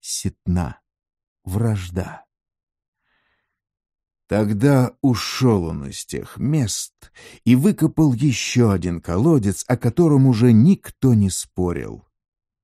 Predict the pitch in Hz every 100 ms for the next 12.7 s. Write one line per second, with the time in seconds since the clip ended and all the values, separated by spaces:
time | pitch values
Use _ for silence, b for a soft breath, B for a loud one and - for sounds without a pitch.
0 | _ - 85 98 117 165 123 95 85 76
1 | 50 52 50 - _ _ _ - 95 104
2 | - 85 76 69 64 _ _ _ _ _
3 | _ _ _ _ _ _ 90 90 90 -
4 | - 101 90 - - _ _ _ _ _
5 | _ _ - - 104 95 110 92 - _
6 | _ _ _ _ _ - 71 95 120 117
7 | 107 - - - 78 76 - 104 147 123
8 | 87 82 _ _ b b b - 76 107
9 | 107 - 113 160 160 143 - 78 87 95
10 | 92 82 87 120 113 101 98 98 92 85
11 | - _ _ _ - 64 58 - - -
12 | - 76 85 78 71 - -